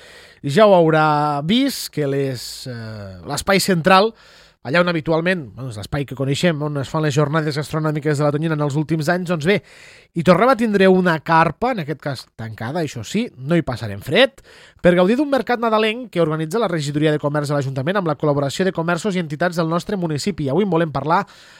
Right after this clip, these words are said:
aquí al programa. Hem portat uns, eh, uns representants del comerç local i també ens acompanya la regidora de Comerç per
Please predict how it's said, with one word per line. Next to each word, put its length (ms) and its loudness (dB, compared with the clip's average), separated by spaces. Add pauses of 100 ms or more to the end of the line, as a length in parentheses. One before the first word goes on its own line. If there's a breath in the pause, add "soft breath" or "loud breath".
(160 loud breath)
aquí 320 -2
al 220 4
programa. 300 4
Hem 80 -2
portat 320 -4
uns, 320 -8
eh, 160 -4 (240)
uns 360 -14
representants 760 2
del 160 -4
comerç 400 -4
local 360 -2 (480 loud breath)
i 40 -12
també 280 -4 (320 loud breath)
ens 160 -8
acompanya 500 -4 (320 loud breath)
la 160 4
regidora 420 4
de 120 4
Comerç 420 0
per 160 -2